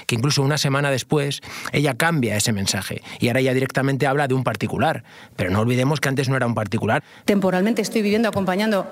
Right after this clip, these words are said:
Speaker 2: a mi pareja en su domicilio. Él es un particular y puede comprarse la vivienda que le venga en gana y yo tengo derecho a dormir en la cama que considero como persona que soy libre para hacerlo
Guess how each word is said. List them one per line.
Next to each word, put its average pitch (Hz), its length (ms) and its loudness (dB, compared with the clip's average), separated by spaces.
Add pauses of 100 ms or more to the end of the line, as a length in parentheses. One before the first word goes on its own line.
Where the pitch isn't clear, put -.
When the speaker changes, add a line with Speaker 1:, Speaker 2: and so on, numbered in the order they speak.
Speaker 2:
a 196 60 -2
mi 196 80 2
pareja 190 420 -2
en 196 140 0
su 196 160 0
domicilio. 220 640 2
Él 185 100 2
es 175 140 -2
un 185 80 2
particular 175 540 0
y 190 100 0
puede 185 760 0
comprarse 208 640 0
la 185 120 2
vivienda 196 440 0
que 208 80 0
le 180 80 0
venga 185 180 2
en 170 100 2
gana 196 540 -2
y 220 60 2
yo 196 80 2
tengo 190 220 0
derecho 190 380 0
a 180 80 0
dormir 180 260 0
en 196 80 2
la 175 80 0
cama 190 220 -2
que 190 100 -2
considero 175 440 0
como 175 240 0
persona 190 440 0 (380)
que 190 100 0
soy 185 180 0
libre 180 280 0
para 196 160 -2
hacerlo 202 440 0